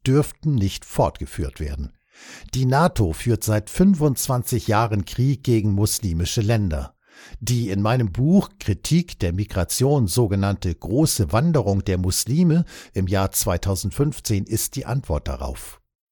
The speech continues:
Außerdem müssen die Partnerschaftsabkommen kritisch diskutiert und Schritt für Schritt zurückgenommen werden.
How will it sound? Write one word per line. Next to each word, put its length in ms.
Außerdem 640
müssen 300
die 140
Partnerschaftsabkommen 1400
kritisch 520
diskutiert 800
und 160
Schritt 400
für 220
Schritt 400
zurückgenommen 840
werden. 380